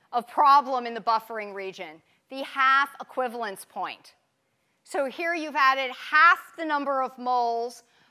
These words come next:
um, of the strong base to convert half the moles of the weak acid to its conjugate. So at this point, the concentration of H A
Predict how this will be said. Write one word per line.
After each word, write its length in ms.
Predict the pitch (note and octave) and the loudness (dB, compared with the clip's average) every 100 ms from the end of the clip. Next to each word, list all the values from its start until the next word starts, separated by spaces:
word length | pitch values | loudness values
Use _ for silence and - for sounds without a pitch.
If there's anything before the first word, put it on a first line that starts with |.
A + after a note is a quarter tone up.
| _ | _
um, 320 | B3+ A3+ G#3+ A3 | -4 -2 -4 2
of 300 | B3+ C4 B3 | 2 2 -2
the 200 | C#4 C4 | -12 -10
strong 480 | B3+ - C4+ C4+ C#4+ | -12 -4 -2 0 -2
base 360 | C4+ B3 C4+ - | -4 -4 -8 -12
to 120 | C4 | -14
convert 640 | B3+ B3 - C4 C4+ C4+ _ _ | -12 -10 -4 -2 -2 -6 _ _
half 440 | - - D4 D#4 - | -6 2 2 2 -2
the 60 | |
moles 460 | D4 C4+ C4+ C4 C4 - | -2 0 0 -2 -4 -8
of 100 | G#3 | -8
the 60 | A3+ | -8
weak 280 | D#4+ E4 | -8 0
acid 520 | D4 C4 B3+ C4 B3 A#3+ _ _ - | 2 4 2 -2 -4 -6 _ _ -10
to 320 | E4+ D#4+ D4+ | -6 -6 -8
its 180 | B3+ - | -10 -12
conjugate. 680 | - B3 A#3+ A#3+ F#3 C3+ - _ _ _ _ _ _ _ | -4 -2 -4 -8 -12 -12 -14 _ _ _ _ _ _ _
So 200 | - C#4+ | -4 -2
at 160 | B3+ - | -2 -4
this 240 | F4+ F4 - | -8 -8 -10
point, 540 | E4 C#4 B3+ B3+ - _ _ | -6 -4 -6 -10 -18 _ _
the 80 | - | -14
concentration 880 | - D4+ D#4 D#4 D4 C#4+ C#4 - C#4 C4+ | -2 -2 -2 -8 -6 -4 -4 -8 -8 -8
of 140 | A#3 - | -8 -6
H 260 | C4 B3+ - | -8 -8 -6
A 220 | B3+ A#3+ | -4 -4